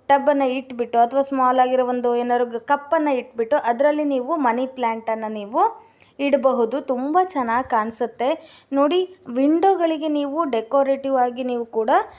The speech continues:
ಬಳಸಬಹುದು. ನೋಡಿ, ಹೀಗೆ ನೀವು ವಿಂಡೋಗೂ ಕೂಡ ನೀವು ಈ ರೀತಿ ಕಟ್ ಮಾಡಿಬಿಟ್ಟು ಅದ್ರ ಒಳಗಡೆ ಮನಿ ಪ್ಲ್ಯಾಂಟನ್ನು ಇಟ್ಬಿಟ್ಟು ನೀವು ವಿಂಡೋ ಡೆಕೋರೇಟಿವ್ ಆಗಿ ನೀವು ಬಳಸಬಹುದು. ನಾನು ನಿಮ್ಗೆ ತೋರಿಸ್ತೀನಿ ವಿಂಡೋಗೆ ನೋಡಿ ಹೇಗೆ ಸಿಗಿಸಿದ್ದೀನಿ ಅಂತ ಹೇಳಿ.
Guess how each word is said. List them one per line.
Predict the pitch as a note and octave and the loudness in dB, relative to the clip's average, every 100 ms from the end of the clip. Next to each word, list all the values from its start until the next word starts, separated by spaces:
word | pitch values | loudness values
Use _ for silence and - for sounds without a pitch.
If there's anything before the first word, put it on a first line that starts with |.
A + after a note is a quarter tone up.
| - - | -20 -2
ಬಳಸಬಹುದು. | A#3 A3+ A#3 - A3+ G#3+ F#3+ C4+ | 2 2 2 -2 -2 0 0 0
ನೋಡಿ, | D#4+ C4+ E4+ | 2 2 2
ಹೀಗೆ | C#4 B3+ G#3+ F#3 F#3 E4 F#4 _ _ _ _ - | -2 -2 -2 0 0 0 -6 _ _ _ _ -2
ನೀವು | C#4 B3+ E4 G#4+ - _ _ _ _ | 2 2 0 -4 -10 _ _ _ _
ವಿಂಡೋಗೂ | A3 B3+ C#4+ E4+ E4 E4+ | -4 0 2 2 2 0
ಕೂಡ | - D4 C#4 | 0 0 2
ನೀವು | C#4 C4 C4 | 2 0 0
ಈ | E4 C4 | -2 -2
ರೀತಿ | C4 C4+ C#4+ | -2 -6 -6
ಕಟ್ | C#4 A3+ A#3 | -2 -2 -2
ಮಾಡಿಬಿಟ್ಟು | C#4 C#4+ A#3+ G#3+ G3 - A#3+ | -2 0 0 -4 -4 -2 0
ಅದ್ರ | E4+ - A3+ A#3 | 0 0 0 2
ಒಳಗಡೆ | C#4 A#3 A#3+ C4 C#4 | 2 4 4 4 2
ಮನಿ | C#4 A#3 A#3 D#4 | 2 0 -2 -2
ಪ್ಲ್ಯಾಂಟನ್ನು | D#4 D#4 C#4+ C#4 B3+ B3+ B3 | -2 0 0 0 -2 -2 -4
ಇಟ್ಬಿಟ್ಟು | A#3+ C4 C#4+ C4 A#3+ - B3 G4+ - _ _ _ | -6 -6 -6 -4 -4 -2 -2 -2 -4 _ _ _
ನೀವು | B3 C4 D4+ A#4+ - - _ _ _ _ _ _ _ - | 0 2 4 0 -2 -16 _ _ _ _ _ _ _ 0
ವಿಂಡೋ | C4 C4+ C4+ | 2 4 4
ಡೆಕೋರೇಟಿವ್ | A#3 A3 A#3+ A3+ A3+ A3+ A3+ | 4 0 0 0 -2 -2 0
ಆಗಿ | A3 G#3 G#3+ | 2 0 -2
ನೀವು | G#3 G#3 D4 | -4 -2 0
ಬಳಸಬಹುದು. | A3+ G3 A3 B3 B3 A#3+ A3 | 2 2 0 -4 -2 0 0
ನಾನು | C#4 C4 B3+ | 2 2 0
ನಿಮ್ಗೆ | B3+ B3 | -2 -4
ತೋರಿಸ್ತೀನಿ | B3 A#3+ C4+ - C4+ C#4+ | -2 0 0 -4 -4 -2
ವಿಂಡೋಗೆ | A#3+ A3+ A#3+ A#3 A#3+ | -2 -2 -2 0 -2
ನೋಡಿ | A3+ A3 C#4 | -2 -4 -4
ಹೇಗೆ | A#3+ A3+ G#3 | -2 -2 -4
ಸಿಗಿಸಿದ್ದೀನಿ | A3 A3 - C4 A3+ A3 | -6 -8 -8 -6 -4 -4
ಅಂತ | G#3 F#3+ | -6 -6
ಹೇಳಿ. | G3 G3 G#3 F4+ | -4 -4 -4 -4